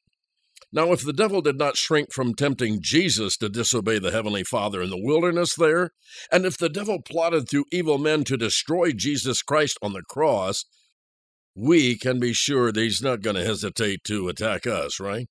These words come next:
However, we don't have to fear our enemy. We don't have to fear his schemes. Praise God.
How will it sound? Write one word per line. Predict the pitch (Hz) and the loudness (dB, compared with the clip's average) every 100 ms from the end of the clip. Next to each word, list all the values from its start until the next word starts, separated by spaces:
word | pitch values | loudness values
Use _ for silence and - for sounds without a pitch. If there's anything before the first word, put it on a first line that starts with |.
| _ _ _ _ - - | _ _ _ _ -20 -4
However, | 165 196 180 131 | 0 2 2 2
we | 190 | 2
don't | 202 147 | 2 2
have | 156 | 0
to | 123 98 | -2 -4
fear | - 165 151 | 0 2 2
our | 107 | 2
enemy. | 92 90 101 127 - _ - | 0 -4 -4 -8 -10 _ 0
We | 185 | 2
don't | 190 147 | 4 2
have | 139 | 0
to | 135 | -2
fear | 113 156 160 | -2 0 0
his | 165 156 | 0 0
schemes. | - 196 190 117 82 62 - _ _ _ _ | 0 0 0 0 -2 -8 -12 _ _ _ _
Praise | - 135 160 185 135 | -4 0 2 0 0
God. | 139 160 156 76 | 0 0 -2 -8